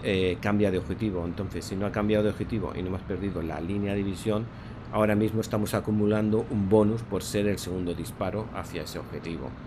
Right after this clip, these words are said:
Sabiendo esto, ahora sabemos que vamos a impactar sobre el tanque y ahora vamos a ver si podemos penetrar su blindaje. En este caso, nuestro cañón tiene de penetración ciento cuarenta y cinco milímetros. Su frontal,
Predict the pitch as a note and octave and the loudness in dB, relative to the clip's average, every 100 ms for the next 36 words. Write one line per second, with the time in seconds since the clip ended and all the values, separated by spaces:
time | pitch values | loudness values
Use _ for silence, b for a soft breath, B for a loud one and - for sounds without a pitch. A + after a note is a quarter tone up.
0 | - - - - - - - - - - | -12 -12 -12 -12 -12 -14 -14 -14 -14 -14
1 | - - - - B2 D3 D3+ D3+ F3 F3 | -14 -14 -12 0 2 6 4 4 2 0
2 | - - - B2+ C3+ C3 B2+ A#2 - G2+ | -2 -8 2 2 4 4 4 2 2 0
3 | A2 G#2+ A#2+ A2+ A2+ - B2 A#2+ - E2+ | 0 0 0 2 -2 2 2 2 -2 -6
4 | E2+ F2+ - C3 C3+ C3+ C#3+ D3+ D3 C3 | -4 -4 0 -2 2 2 2 0 0 -2
5 | C3+ - D3 D3+ - G#2+ A#2+ B2 A2 G2+ | -2 -2 -2 -4 0 2 2 0 0 0
6 | A2 A#2 - G#2 F2+ F#2 F#2 A2+ G#2+ E2+ | 0 -2 0 -4 -2 -2 2 2 0 -4
7 | D#2+ B B - - - - - A2 A2+ | -8 B B -12 -14 -12 -10 -2 0 2
8 | B2+ A#2 B2+ B2 C#3 C3 A#2+ A2+ A2 A2 | 0 0 0 2 2 4 4 2 0 2
9 | A2 B2 A#2+ B2 A#2+ B2+ B2+ A2+ G#2+ G#2+ | 4 4 4 2 4 4 4 2 2 0
10 | G#2 G2+ - B2+ C3 C3 B2+ A#2 G#2 B2 | -2 -2 -2 -2 0 0 2 2 2 0
11 | B2 A2 A#2 A2+ F#2+ F2+ - G2 F#2+ F#2+ | 4 6 6 4 4 0 -2 -2 0 2
12 | F#2 F#2 E2+ F#2 F#2 F2+ A#2 A#2+ | 2 0 -2 -2 -2 2 2 2